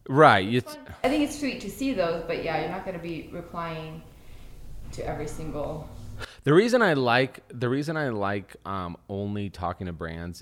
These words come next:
Speaker 1: is because, y-, yes, it's whatever, but, um, it's mostly because I could filter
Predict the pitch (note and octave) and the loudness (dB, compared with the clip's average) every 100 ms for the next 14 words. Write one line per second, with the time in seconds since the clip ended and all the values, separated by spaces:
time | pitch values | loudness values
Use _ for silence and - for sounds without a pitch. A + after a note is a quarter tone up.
0 | - F2 D#2 E2 - E2 D#2 D2+ - B2 | -12 -10 -10 -12 -10 -8 -8 -12 -14 -16
1 | - B2+ A2+ G#2+ - - F#2 - - _ | -6 -2 0 0 -2 -6 -8 -10 -20 _
2 | _ _ G2 F#2 D#2 E2 F#2 E2+ - - | _ _ -6 -6 -6 -8 -8 -10 -16 -20
3 | _ _ A2+ G#2 F#2+ F#2 E2 - _ _ | _ _ -2 0 0 -2 -6 -12 _ _
4 | - A#2+ B2 B2+ C#3+ - E3+ C#3 A2 C3 | -4 -4 -2 0 0 0 -4 -4 -4 2
5 | A2+ G#2+ G2 - _ G2+ G#2+ A2 - - | 4 2 0 -6 _ -4 -2 -4 -6 -6
6 | - A2+ A2+ C#3+ C#3 C#3+ | 2 2 2 0 0 -2